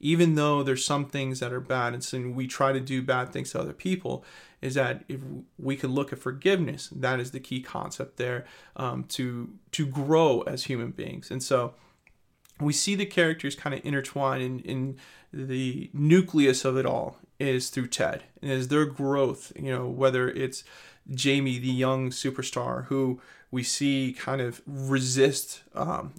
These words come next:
Ted, not necessarily the most. I think Roy was that character that kind of did that. Um, but Jamie, you know, was the character that thought he knew everything and basically was hiding his past from everyone to kind of, you know, be that person that everyone thought,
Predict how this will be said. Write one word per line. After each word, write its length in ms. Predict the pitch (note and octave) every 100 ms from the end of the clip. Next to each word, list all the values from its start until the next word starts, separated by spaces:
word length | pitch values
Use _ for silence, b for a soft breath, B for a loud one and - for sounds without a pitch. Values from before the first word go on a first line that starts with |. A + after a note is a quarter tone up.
| -
Ted, 380 | - D3+ C#3+ C#3+
not 200 | G3 -
necessarily 360 | F#3+ F3+ E3
the 100 | C3+
most. 600 | B2+ C3+ G3+ D4+ D4 - -
I 80 | C#3
think 200 | D#3 C3+
Roy 360 | C#3 D3 D3+ C#3
was 140 | C3+
that 160 | C#3 C3+
character 360 | C3+ C3+ C3+
that 220 | B2+ A#2
kind 160 | - C3
of 60 | C3
did 160 | C#3
that. 260 | C3 C3 - B B B
Um, 200 | D3 C3
but 160 | C3 C3+
Jamie, 420 | - D#3 E3 D3+
you 160 | - C#3+
know, 160 | C3
was 180 | C3 C3
the 100 | C3+
character 420 | C3 C#3+ C3 C3+
that 260 | B2+ A#2+ - b b b b _ _
thought 340 | D#3 D3 -
he 100 | D#3
knew 200 | C#3 C3+
everything 380 | D3 D3 C#3+ D3
and 300 | B2+ B2 -
basically 300 | D3 C#3 C#3
was 120 | C3
hiding 300 | - C#3 C3
his 180 | B2+ B2
past 380 | - D3 C3+ B2+
from 160 | - B2
everyone 540 | C3+ C3 B2+ B2 C3+ - _ _ _ _ _ _ _ D3
to 420 | - C#3+ C3 B2+ B2+
kind 260 | - C#3+
of, 260 | C3 D#3 - - - -
you 140 | F#3
know, 280 | - - D3 - _ _ - - _ _ _ - D#3 C3+ C3
be 200 | D#3 D#3+
that 260 | C#3 C3+
person 380 | - D3+ C#3+ C#3+
that 180 | C3 B2
everyone 360 | C#3+ C#3 C3+ C3
thought, 360 | C3+ C3+ C3